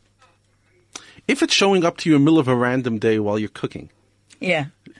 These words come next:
Speaker 1: then chances are it's not the right time. If you're in the middle of davening, you're praying to God, and suddenly you're having thoughts about all the stupid things you've done or the, the tragedies of your life, and you're trying to focus and feel spiritual, it's not the time.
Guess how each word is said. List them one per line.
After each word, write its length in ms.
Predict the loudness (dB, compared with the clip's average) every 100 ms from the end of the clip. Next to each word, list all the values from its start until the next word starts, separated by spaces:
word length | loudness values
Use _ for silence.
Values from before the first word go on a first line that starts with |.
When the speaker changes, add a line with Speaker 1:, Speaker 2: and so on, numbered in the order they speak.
| -20 -18 -14 -10
Speaker 1:
then 420 | -4 -2 -2 -2
chances 440 | -4 -2 -2 -2 0
are 120 | 0
it's 120 | 0
not 140 | -4
the 80 | -2
right 180 | -2 -2
time. 380 | -6 -12 -14 -12 -6
If 180 | -2
you're 340 | 0 2 2 2
in 60 |
the 40 | 2
middle 180 | 4 2
of 80 | 2
davening, 420 | -2 -2 -6 -8
you're 80 | -8
praying 260 | -4 -4
to 80 | -4
God, 340 | -2 0 0 -4
and 100 | -6
suddenly 300 | -4 -2 0
you're 140 | -2
having 220 | -2 -6
thoughts 320 | -6 -4 -4
about 200 | -4 -4
all 100 | -4
the 80 | -6
stupid 340 | -8 -8 -8 -8
things 200 | -8 -8
you've 120 | -6
done 240 | -4 -4 -8 -20 -10 -2
or 160 | 0
the, 160 | 0 -2
the 180 | -4 -6 _
tragedies 440 | -6 -4 -2 -4 -6
of 60 |
your 100 | -6
life, 260 | -4 -4 -6 _ -20 -20 _ -8
and 120 | 0
you're 80 | 0
trying 220 | 2 -2
to 80 | -2
focus 420 | 0 0 0 -2
and 160 | -2 -4
feel 180 | -2 -2
spiritual, 420 | 0 -2 0 -2
it's 140 | -2
not 120 | -4 -6
the 80 |
time. 380 | -6 -4 -4 -6